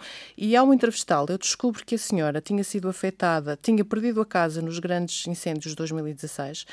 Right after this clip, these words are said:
já tinha sido afetada antes no temporal de dois mil e dez, a vinte de fevereiro, e depois, eh, em dois mil e dezassete, aquela queda da árvore no Monte que matou treze pessoas,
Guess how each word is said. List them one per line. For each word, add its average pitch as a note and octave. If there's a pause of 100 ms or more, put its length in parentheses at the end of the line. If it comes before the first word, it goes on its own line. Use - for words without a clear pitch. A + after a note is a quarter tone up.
(320)
já G3+
tinha A#3+
sido G#3+
afetada F#3
antes E3
no F3
temporal E3
de D#3
dois F3+
mil D#3+
e D3+
dez, D#3
a E3
vinte D3+
de -
fevereiro, D#3 (560)
e G#3
depois, A3 (140)
eh, F#3+
em G#3+
dois G#3+
mil A#3
e G#3+
dezassete, F3
aquela F#3 (140)
queda F#3
da F3
árvore E3+
no E3+
Monte D#3+
que -
matou E3+
treze D#3+
pessoas, F3+